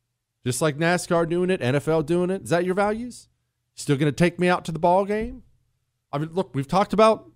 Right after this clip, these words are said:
phones. So, something simple as phones. Your cell phone, almost undoubtedly, your cell phone bill gets automatically paid every month. One of those things where you just give them your credit card number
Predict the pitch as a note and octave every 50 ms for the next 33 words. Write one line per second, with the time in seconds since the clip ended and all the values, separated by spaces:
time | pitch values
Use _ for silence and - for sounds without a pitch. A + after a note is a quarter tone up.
0 | _ _ - G#3 A3 C4+ F4 F4+ D#4 G3+ F#2 D#2 - - - _ _ _ _ _
1 | _ _ _ - - A#3 B3+ G#3+ - - C4 A3+ B3 G#3+ - - C4+ C#4 C4+ B3
2 | E3 C3 - - C4 C#4 A#3 D#3 - - - _ _ D3+ G3+ B3 - - G3 G3
3 | G#3 A#3 A3 - A#3+ B3 C4 A#3+ - - E3 F#3 G3 G#3 G#3+ G#3 G3+ G3 - -
4 | - _ D3+ D#3+ D#3 C#3+ C3 C#3+ C#3+ C#3+ C3 A#2+ G#2 F#2+ F#2+ F2 D#2+ - _ _
5 | _ _ - B2+ B2+ - - D3 D3 D3 C#3+ D3+ C#3 C3 B2 A#2+ C3+ A#2+ A2 A2+
6 | A2+ - - - _ B2 C3 C#3 C#3 C3 C3 C3 C3 B2 - B2 A#2 - - B2+
7 | A#2+ A#2 G#2 A2 G#2+ G2+ G#2+ F#2+ F#2+ E2+ - - A#2+ C3 C3 B2+ B2+ A#2 - D3+
8 | C3 A2+ - B2 A#2+ A#2 A2 A2 A2+ - - C3+ B2 A2+ A2+ A2 G#2+ - - C#3+
9 | B2+ B2+ - B2 A#2+ A#2 A2 A#2 A2+ A2 A2